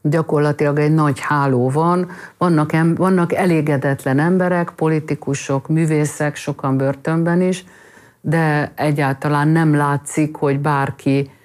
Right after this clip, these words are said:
az élére tudna állni. Pontosabban, ö, elég sok vita volt eddig, míg a háború ki nem tört ma reggel. Öm,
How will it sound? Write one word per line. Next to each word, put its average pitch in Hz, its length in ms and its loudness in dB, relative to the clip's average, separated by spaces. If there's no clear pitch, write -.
az 127 140 -4
élére 147 420 2
tudna 143 280 0
állni. 196 220 2
Pontosabban, 202 1300 -2
ö, - 60 -4
elég 175 320 0
sok - 280 -4
vita 156 380 0
volt 135 380 0
eddig, 147 500 0
míg 165 240 2
a 160 80 2
háború 151 460 2
ki - 160 -4
nem 139 240 2
tört - 720 -6
ma 123 200 -2
reggel. 156 600 0
Öm, 175 640 2